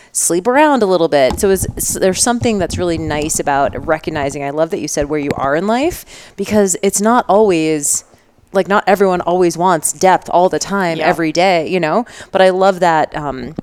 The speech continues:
Speaker 1: that level of intimacy. You know, Keith and I have been together for four years now, and I would say the first, like, couple of years,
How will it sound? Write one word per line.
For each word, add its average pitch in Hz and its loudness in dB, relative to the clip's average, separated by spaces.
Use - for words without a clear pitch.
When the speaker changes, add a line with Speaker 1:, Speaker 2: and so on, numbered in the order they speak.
Speaker 1:
that 180 -2
level 156 -2
of 143 -8
intimacy. 156 -6
You 143 -4
know, 143 -6
Keith 156 -8
and 165 -6
I 160 -4
have 156 -4
been 143 -8
together 143 -2
for 147 -8
four - -12
years 156 -4
now, 139 -6
and 143 -8
I 294 0
would 403 0
say 277 -2
the 170 -2
first, 160 -2
like, 151 -2
couple - -6
of 151 -2
years, 143 0